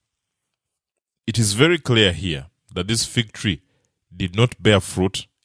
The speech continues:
at the season it's expected to bear it, hence judgment. Whenever we as believers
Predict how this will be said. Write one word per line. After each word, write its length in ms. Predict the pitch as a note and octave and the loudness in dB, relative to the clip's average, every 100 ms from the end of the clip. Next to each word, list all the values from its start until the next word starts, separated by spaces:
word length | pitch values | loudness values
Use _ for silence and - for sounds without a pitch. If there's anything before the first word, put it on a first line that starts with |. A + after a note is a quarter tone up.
| _ - | _ -10
at 100 | F2 | -6
the 100 | F2 | -4
season 380 | - B2+ B2+ A2+ | 0 2 2 2
it's 200 | - - | -2 -4
expected 580 | - - C#3 - C#3+ - | -6 -4 -2 0 0 0
to 80 | |
bear 380 | E2 D#2 A2+ F2+ | -2 4 6 4
it, 220 | C#2+ - - _ _ _ _ | 2 -6 -16 _ _ _ _
hence 840 | F#2+ A2+ D#3+ A#2+ - - - - _ _ _ _ | -2 2 2 2 0 -2 -4 -10 _ _ _ _
judgment. 580 | E2+ F2 - D2 B1+ - _ _ _ _ _ _ _ - | -6 -6 -6 -14 -16 -20 _ _ _ _ _ _ _ -4
Whenever 500 | G#2+ A#2 C#3+ E3 C#3+ | 0 4 4 6 4
we 240 | C#3 D#3+ | 6 6
as 160 | C#3 G#2+ | 4 4
believers 600 | G#2+ C3+ A#2+ F#2+ C#2+ | 2 2 2 0 -2